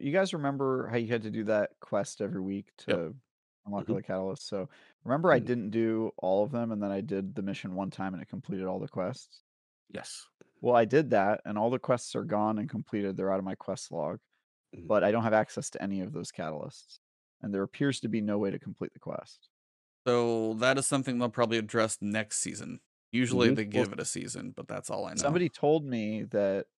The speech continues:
Speaker 1: what you have to do is after you do all the missions, you have to go and do the seasonal
Speaker 3: Mm-hmm.
Speaker 1: activity again, and then that somehow gets you the catalyst or
Speaker 3: Mm-hmm.
Speaker 1: whatever.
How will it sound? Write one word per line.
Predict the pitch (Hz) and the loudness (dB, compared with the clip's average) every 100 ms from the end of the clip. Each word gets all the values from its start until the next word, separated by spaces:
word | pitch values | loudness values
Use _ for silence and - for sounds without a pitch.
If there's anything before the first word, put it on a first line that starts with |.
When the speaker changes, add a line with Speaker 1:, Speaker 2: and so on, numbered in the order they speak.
| _ - | _ -4
Speaker 1:
what | 110 | -2
you | 113 | 2
have | 131 - | 0 0
to | 110 | 0
do | 113 | 0
is | 104 110 | 0 0
after | 101 - 120 | 0 0 -4
you | 104 101 | -2 -2
do | 104 | 2
all | 104 101 | 2 2
the | |
missions, | 95 92 127 113 | -2 -6 -6 -4
you | 110 | -4
have | 104 | -4
to | - | -4
go | 120 101 | 0 0
and | 98 95 | 0 -2
do | 101 101 | -2 -2
the | - | -4
seasonal | - 104 123 98 95 | -6 -6 -4 -6 -6
Speaker 3:
Mm-hmm. | 92 | -6
Speaker 1:
activity | - 95 95 95 | -8 -10 -6 -4
again, | 110 123 135 165 _ _ _ _ - | -2 -2 -2 -6 _ _ _ _ -6
and | 107 | -4
then | 101 98 | 0 2
that | 101 - | 2 0
somehow | - 101 98 | -4 -2 -2
gets | 101 98 101 | -2 -4 -6
you | |
the | 92 | -8
catalyst | - 98 95 117 151 - - - | -4 -2 0 0 -2 -8 -20 -8
or | 120 127 | -4 -2
Speaker 3:
Mm-hmm. | |
Speaker 1:
whatever. | 131 139 160 156 | -2 -2 -4 -8